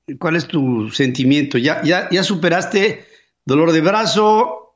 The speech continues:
el, el, los escalofríos, el, la calentura, el cansancio extremo?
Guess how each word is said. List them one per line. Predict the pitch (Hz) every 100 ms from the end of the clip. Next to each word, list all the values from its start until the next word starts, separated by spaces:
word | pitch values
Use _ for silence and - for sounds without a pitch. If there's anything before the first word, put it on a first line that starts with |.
| _
el, | 175 127 131 123 123 117 113 -
el, | 120 113 117 113 120 123 120 113
los | 107
escalofríos, | - - 123 120 120 190 208 208 - 139
el, | 120 113
la | 110 110
calentura, | 139 117 123 123 208 202 190 180 - - -
el | 127
cansancio | 110 139 - 156 160
extremo? | 143 - 196 196 190 185